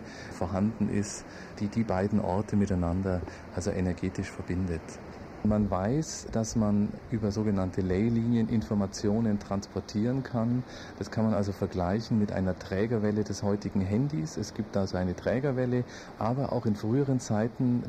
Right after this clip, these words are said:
wusste man sozusagen eine Trägerwelle zu spannen zwischen zwei Punkten und dann Informationen zu transportieren.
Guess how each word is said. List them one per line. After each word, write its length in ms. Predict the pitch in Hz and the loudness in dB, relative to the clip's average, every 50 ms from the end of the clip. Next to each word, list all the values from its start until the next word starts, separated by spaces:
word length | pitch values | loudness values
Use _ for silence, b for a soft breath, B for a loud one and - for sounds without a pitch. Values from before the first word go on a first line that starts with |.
| 104 | -4
wusste 320 | 120 135 147 - - - 143 | -4 -4 -4 -6 -4 -2 0
man 440 | 139 131 131 135 139 143 147 151 - B B B B B B | 2 2 2 2 2 0 -2 -2 -4 B B B B B B
sozusagen 640 | B - 113 110 - - 113 - 110 104 110 107 - | B -2 0 0 0 0 0 0 2 2 2 0 2
eine 260 | - 101 98 98 95 | 2 2 2 2 0
Trägerwelle 720 | - - - 95 107 117 123 113 101 104 107 113 110 107 | -2 -2 -2 0 0 2 2 2 4 2 4 2 2 0
zu 180 | - - 101 92 | -2 -6 -8 -6
spannen 540 | - - - - 90 101 127 147 147 143 | -8 -8 -6 -2 0 0 2 2 0 -2
zwischen 380 | - - - 123 120 - 120 107 | -4 -4 -6 -4 -2 0 0 -2
zwei 360 | - - 90 85 85 87 92 98 - - | 0 0 -2 0 0 -2 -4 -6 -6 -4
Punkten 560 | - 120 135 160 - - - - 190 196 190 B B B B B B B | 0 0 0 0 -2 -6 -2 0 0 0 0 B B B B B B B
und 240 | - 113 110 107 - | 4 4 4 4 4
dann 300 | 98 101 113 127 139 - | 4 4 4 4 4 4
Informationen 880 | - 123 120 - - 113 110 104 101 - - - 101 101 113 117 113 110 | 2 2 2 2 4 4 4 4 4 0 2 2 4 6 6 6 4 2
zu 140 | - - 107 | 2 0 -2
transportieren. 920 | - - - 101 98 - - 95 - - - 95 104 117 131 139 147 147 | -2 0 -2 -2 -2 -2 -4 -4 -4 0 2 4 4 4 4 2 0 -2